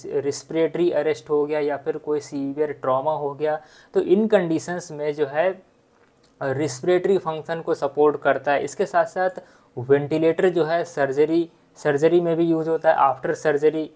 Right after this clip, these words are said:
ये कोई मान लीजिए कोई heart की surgery हुई, कोई lungs की surgery हुई, ठीक है, या फिर कोई brain की surgery हुई हो, तब इस conditions में भी ventilator का यूज़ किया जाता है। इसके साथ साथ जो respiratory failure के patients होते हैं, उनमें भी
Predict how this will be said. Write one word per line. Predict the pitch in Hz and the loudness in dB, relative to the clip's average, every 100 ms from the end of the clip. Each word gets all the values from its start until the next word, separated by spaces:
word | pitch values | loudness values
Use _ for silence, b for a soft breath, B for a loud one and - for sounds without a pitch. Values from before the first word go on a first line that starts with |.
| - | -12
ये | 143 147 | -8 -2
कोई | - 156 156 | 4 4 4
मान | 151 147 151 | -2 -2 -2
लीजिए | 147 151 147 | -4 -2 -2
कोई | 151 | 0
heart | 123 131 147 147 | -2 0 0 -2
की | 151 | -6
surgery | 143 139 135 147 | -4 -4 -2 -2
हुई, | 143 143 143 | -2 -4 -4
कोई | 151 131 | -6 -6
lungs | 127 143 - | -6 -8 -10
की | 151 | -10
surgery | 143 143 135 147 143 | -4 -2 2 2 2
हुई, | 139 139 | 0 -2
ठीक | 139 170 165 | -4 -2 -2
है, | - B B B 127 | -4 B B B -2
या | 147 | -2
फिर | 135 160 | -2 -4
कोई | 160 147 | -2 -2
brain | 123 143 156 | 4 4 2
की | 151 | -2
surgery | 143 143 135 147 151 | -4 -2 0 0 0
हुई | 135 147 143 | -2 -2 -2
हो, | 143 156 - b b | -4 -4 -6 b b
तब | 190 196 | 0 2
इस | 208 | 2
conditions | 190 160 151 135 180 156 | 0 0 -2 -6 -10 -6
में | 151 151 | -2 0
भी | 170 | 0
ventilator | 147 131 135 143 143 160 | 0 -2 -2 0 0 0
का | 156 | -2
यूज़ | 131 131 139 - | -2 -6 -10 -2
किया | 135 | 0
जाता | 131 127 127 | 2 2 0
है। | 143 | -2
इसके | - 208 | 0 0
साथ | 175 175 | 2 0
साथ | 185 185 131 135 | 0 -2 0 -4
जो | 123 127 160 | -4 -4 -2
respiratory | 139 143 - 170 180 185 208 | 0 -2 -4 0 0 2 0
failure | 180 160 170 170 | -2 -2 -2 -2
के | 170 | -4
patients | 156 147 160 156 | -2 -4 -4 -6
होते | 147 143 147 | -4 -4 -6
हैं, | 151 185 B B B - | -10 -12 B B B -6
उनमें | 143 160 170 139 | -4 -2 -2 0
भी | 156 170 | 0 0